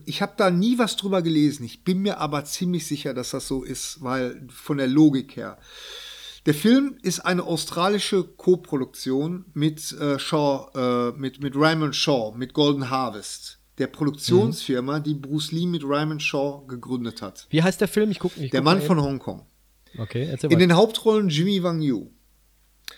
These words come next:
Speaker 2: Ja.
Speaker 1: So, Stunts, Stuntkoordination Sammo Hung.
Speaker 2: neunzehnhundertfünfundsiebzig.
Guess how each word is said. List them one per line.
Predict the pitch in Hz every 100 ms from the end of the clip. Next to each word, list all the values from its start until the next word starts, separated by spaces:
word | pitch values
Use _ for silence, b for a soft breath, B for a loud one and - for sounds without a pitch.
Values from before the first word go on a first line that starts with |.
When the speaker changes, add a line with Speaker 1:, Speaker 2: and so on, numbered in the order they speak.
| B
Speaker 2:
Ja. | 110 113
Speaker 1:
So, | 139 135 101 - _ _ _
Stunts, | - - 185 226 294 - - - _ _
Stuntkoordination | 160 202 214 233 220 214 208 196 - 202 202 202 196 _ _ -
Sammo | 117 156 185 202 190 151
Hung. | 131 98 - _ _ _ _ _
Speaker 2:
neunzehnhundertfünfundsiebzig. | 113 117 135 120 - 127 131 - - -